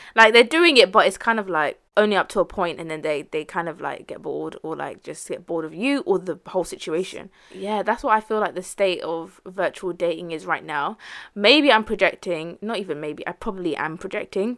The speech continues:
because I have found now that my cycle has ended and a new cycle is gonna begin. So what I mean by that is, initially I was, like, proper on it, proper on it. Then I found, like, matching participants to come along with me on my journey. But I feel like those participants that I've found,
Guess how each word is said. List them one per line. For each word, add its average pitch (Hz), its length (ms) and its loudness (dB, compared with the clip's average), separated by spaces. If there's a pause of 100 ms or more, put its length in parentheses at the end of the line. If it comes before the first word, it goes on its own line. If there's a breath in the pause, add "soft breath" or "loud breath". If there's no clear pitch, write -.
(100)
because 208 220 -2
I 214 100 10
have 220 140 2
found 254 420 10
now 156 200 6
that 156 180 0
my 185 160 4
cycle 185 520 0
has 175 400 -6
ended 185 500 -2 (380 loud breath)
and 196 140 0
a 190 60 2
new 190 180 0
cycle 190 380 -2
is 180 100 -6
gonna 175 180 -2
begin. 196 480 -2 (120)
So 226 160 6
what 220 100 12
I 220 40 8
mean 269 260 2
by 202 120 6
that - 220 0
is, 185 300 0 (260 loud breath)
initially 226 400 0
I 190 60 8
was, 196 80 4
like, - 180 -2
proper 240 220 -2
on 208 160 2
it, - 100 -4
proper 220 200 -4
on 196 180 0
it. 185 300 -2
Then 185 140 -2
I 175 80 0
found, 214 480 4
like, 180 480 0 (100)
matching 190 440 2
participants 190 800 -4
to 180 200 -4
come 196 260 -8
along 190 180 -2
with 170 120 -10
me 180 100 -4
on 185 140 -2
my 185 120 -4
journey. 185 520 -4 (280 loud breath)
But - 80 2
I 180 80 6
feel 220 160 0
like 190 220 4
those 226 380 4
participants 202 720 0
that 143 120 -2
I've 156 120 -6
found, 202 500 8